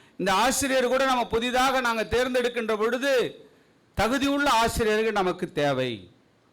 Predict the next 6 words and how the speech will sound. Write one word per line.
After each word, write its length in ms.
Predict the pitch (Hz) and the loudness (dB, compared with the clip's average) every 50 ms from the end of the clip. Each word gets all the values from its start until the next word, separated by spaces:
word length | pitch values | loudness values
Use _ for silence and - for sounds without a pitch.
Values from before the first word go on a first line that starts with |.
| _ _ _ _ _ _ _ _ _ _ _ _ _ _ _ _ - | _ _ _ _ _ _ _ _ _ _ _ _ _ _ _ _ -8
என்ற 160 | - 226 247 | -6 -2 0
அடிப்படையிலே 680 | 226 202 208 220 294 302 320 311 294 277 269 262 247 240 220 | 0 0 0 0 -2 0 0 2 2 2 2 2 2 2 2
தான் 300 | 196 208 226 262 294 302 262 - - - - | 2 2 2 2 0 -2 -4 -10 -16 -10 -4
அவர்கள் 460 | 175 190 220 233 226 220 262 294 294 294 277 254 214 - _ _ - - - | -2 0 2 2 2 2 0 0 0 -2 -6 -8 -12 -18 _ _ -20 -12 -6
மார்க் 420 | 175 190 208 240 294 302 294 - | -2 0 0 2 0 0 -2 -2
அடிப்படையிலே, 440 | 262 247 247 240 220 220 214 226 262 | -2 -2 -2 -2 -4 -4 -2 0 0